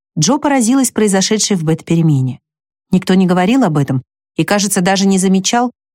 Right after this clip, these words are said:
слишком постепенно Бет менялась, и те, кто встречался с ней ежедневно, едва ли могли обратить на это внимание. Но Джо, в силу своего отсутствия, воспринимала всё иначе, и при виде сестры ей стало глубоко не по себе.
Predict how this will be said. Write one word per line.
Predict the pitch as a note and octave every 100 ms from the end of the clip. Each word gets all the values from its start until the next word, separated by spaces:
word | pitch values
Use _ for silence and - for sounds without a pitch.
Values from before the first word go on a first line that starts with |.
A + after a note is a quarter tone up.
| _
слишком | - A#3+ - B3+
постепенно | C4+ A#3+ B3+ D4 A3 D3+
Бет | D#3 E3+ G3
менялась, | G#3 A3+ C3+ B2+ - _ _ _
и | G#3+
те, | G#3
кто | B3+ B3
встречался | - A#3+ B3 A#3+ A#3+
с | A3
ней | A3+
ежедневно, | G#3+ G#3+ G#3+ B3+ C#4+
едва | B3+ B3+ F#3 F#3+
ли | A3+
могли | D3+ D#3 D#3
обратить | D3+ D3 E3+ G#3+
на | F#3
это | E3+ D#3+
внимание. | F3 E3+ C3+ B2+ B2+ - _ _ _ _ _ _ -
Но | F3+
Джо, | F3+ A3+ D#4 - _ _
в | -
силу | C4+ B3+
своего | - F#3+ G3+ F3+
отсутствия, | D3 - C#4 - D#3+
воспринимала | C#3 - - E3+ G3 A#3+
всё | G#3 - G#3
иначе, | G3 G3+ D#3+ C3 - - _ _ _
и | D3+
при | E3 E3
виде | E3+ D#3+
сестры | - D3+ - E3+ A3+ - _ _ -
ей | D3 A3
стало | A3+ - F#3 G3+
глубоко | G#3+ F#3 F#3 -
не | D3+ D3
по | D3+
себе. | - C#3 A#2+